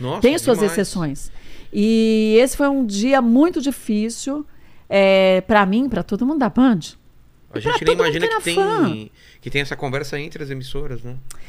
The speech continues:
Speaker 2: Mas isso existe, e existe não só n-, nesses momentos, né?
Speaker 1: É.
Speaker 2: É, assim como existe com, com assessoria de imprensa. Olha, eu acho que depende do jeito que cada um trabalha. A gente tem fofoca no programa, a gente fala de artista,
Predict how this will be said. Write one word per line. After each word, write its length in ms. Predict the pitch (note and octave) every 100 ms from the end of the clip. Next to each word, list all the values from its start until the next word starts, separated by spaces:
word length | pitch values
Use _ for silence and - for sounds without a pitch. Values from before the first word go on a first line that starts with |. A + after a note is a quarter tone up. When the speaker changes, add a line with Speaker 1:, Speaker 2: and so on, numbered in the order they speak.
| - -
Speaker 2:
Mas 260 | G#3+ C4+
isso 200 | C4+ -
existe, 800 | C#4 G#3 G#3 D4 E4 - G#3+ F3 -
e 480 | A3 A#3 A#3+ A#3 A3+
existe 360 | B3 A3 D4 -
não 200 | D4 A4+
só 300 | - B3 A3+
n-, 280 | G#3+ G3 G3+
nesses 400 | F#3+ G3 - F3
momentos, 560 | F#3 F3 E3+ D3+ D#3
né? 240 | D#3+ F#3+ A#3 -
Speaker 1:
É. 200 | A#2 G#2 - - -
Speaker 2:
É, 720 | F#3+ G3 G3 F#3+ F3+ F3 F3 -
assim 180 | G3+ C#4+
como 220 | D#4 C#4+
existe 440 | A3 B3+ B3+ - C4
com, 920 | - A3+ A3 G#3+ G3+ F#3 F3 E3+ G3 A3
com 80 | B3
assessoria 420 | A#3+ A3 A3 G#3
de 100 | F#3+
imprensa. 760 | F3 F3+ F#3+ A3+ A3 - D#3+ - - - -
Olha, 360 | A3 G#3 F3+ - - - -
eu 100 | D4+
acho 160 | D#4+
que 60 | C4
depende 360 | C#4+ E4 E4
do 120 | B3+ C#4+
jeito 220 | C#4+ -
que 100 | -
cada 200 | A#3+ A3
um 120 | G#3
trabalha. 560 | G#3 F3+ D#3+ D3 D3+ - - - - - - -
A 60 |
gente 200 | G#3 E4+
tem 120 | E4+ E4
fofoca 460 | D4 - G#3+ G3+
no 120 | F#3
programa, 460 | F3+ F3+ E3 E3 D#3+
a 20 |
gente 160 | F3 F#3
fala 180 | G#3 F#3
de 100 | F#3
artista, 560 | E3+ - D3+ - F3+